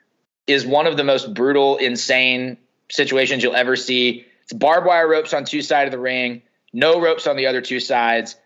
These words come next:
explosions everywhere. Uh, it's called a double hell match. I mean, it's, it, it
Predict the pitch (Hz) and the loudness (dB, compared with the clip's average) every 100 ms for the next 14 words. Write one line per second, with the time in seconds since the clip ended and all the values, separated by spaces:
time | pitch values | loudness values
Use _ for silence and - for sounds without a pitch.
0 | _ - 113 - 156 160 151 131 131 123 | _ -10 -10 0 2 2 0 0 0 0
1 | 117 117 110 110 110 - _ _ _ _ | 0 2 2 2 0 -6 _ _ _ _
2 | _ 120 120 120 120 120 170 160 120 101 | _ 0 2 2 0 0 0 2 0 0
3 | 135 156 147 110 131 143 143 120 113 117 | 2 4 2 2 2 2 2 0 0 -4
4 | - - - 131 139 156 - 143 143 139 | -10 -8 -4 -2 -2 -2 0 -2 0 -2
5 | 151 - _ | -2 -6 _